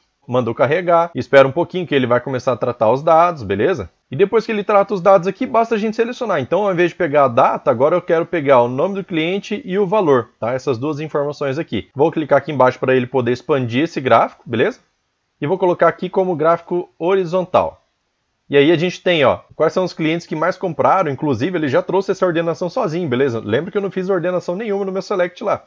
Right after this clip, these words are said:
Ele trouxe, o cliente cem foi o que mais comprou aqui com a gente. Então, o que que eu vou fazer aqui, ó? Outra possibilidade que eu tenho do Power B I, isso aqui já tá virando aula de Power B I, né? <laughs> Mas tá bom, você tem que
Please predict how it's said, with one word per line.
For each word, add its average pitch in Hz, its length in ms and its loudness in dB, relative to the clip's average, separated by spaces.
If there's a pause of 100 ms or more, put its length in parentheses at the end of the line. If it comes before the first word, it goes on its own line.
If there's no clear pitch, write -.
(140)
Ele 196 200 -4
trouxe, 160 260 0
o 110 60 -6
cliente 160 320 -6
cem 170 200 -6
foi 180 200 -2
o - 20 -6
que 180 80 -12
mais 170 460 -6
comprou 147 400 -4
aqui 147 160 -8
com - 100 -6
a 190 60 0
gente. 123 280 -6 (320)
Então, 226 220 4
o 208 40 0
que 226 120 -8
que 247 60 -4
eu 233 40 -4
vou 226 80 2
fazer 214 220 2
aqui, 190 220 2
ó? 117 200 6
Outra 226 300 -4
possibilidade 185 500 -6
que - 60 -8
eu 151 40 -4
tenho 156 160 -6
do 143 60 -6
Power 147 240 4
B 131 120 -2
I, 160 200 4
isso 160 140 -6
aqui 156 100 -6
já 208 120 -4
tá 247 100 0
virando 220 320 -2
aula 202 240 2
de 175 80 -10
Power 214 240 0
B 269 120 0
I, 151 180 8
né? 143 140 2 (120)
<laughs> 151 320 4 (300)
Mas 196 160 2
tá 392 100 -2
bom, 156 260 4
você - 220 -8
tem 156 160 -6
que 175 120 -10